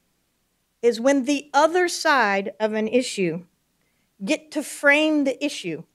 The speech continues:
we have no choice and we lose our power. Okay?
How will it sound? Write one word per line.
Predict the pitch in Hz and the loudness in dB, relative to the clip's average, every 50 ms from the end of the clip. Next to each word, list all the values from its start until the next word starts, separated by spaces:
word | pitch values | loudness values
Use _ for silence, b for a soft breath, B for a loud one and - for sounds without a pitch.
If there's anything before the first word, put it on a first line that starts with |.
| _ _ _ _ _ _ _ _ _ _ _ _ _ _ _ _ _ _ _ _ _ _ _ _ _ _ _ _ _ | _ _ _ _ _ _ _ _ _ _ _ _ _ _ _ _ _ _ _ _ _ _ _ _ _ _ _ _ _
we | - 226 254 | -6 -4 -4
have | - - - 285 302 320 311 269 | -4 -2 0 4 4 4 4 4
no | 269 262 262 262 262 262 | 2 4 4 4 4 4
choice | 247 - - - 269 240 233 240 240 233 - - - | 2 -2 -2 2 4 4 6 4 4 2 -2 -4 -4
and | 214 214 220 | -4 -2 -2
we | 226 220 | -2 0
lose | 208 208 220 233 247 247 247 226 214 - | 2 4 4 4 4 2 -2 -4 -6 -6
our | 220 214 214 208 | -4 -4 -4 -4
power. | 202 - - 214 180 151 151 - - _ _ _ _ _ _ _ _ _ _ _ _ _ _ _ _ _ _ _ _ _ _ _ _ _ _ _ _ _ _ _ _ _ _ - | -6 -6 -6 -4 -4 -4 -6 -10 -14 _ _ _ _ _ _ _ _ _ _ _ _ _ _ _ _ _ _ _ _ _ _ _ _ _ _ _ _ _ _ _ _ _ _ -16
Okay? | 175 170 - 214 208 214 233 233 233 | -14 -6 -2 0 0 0 0 -4 -6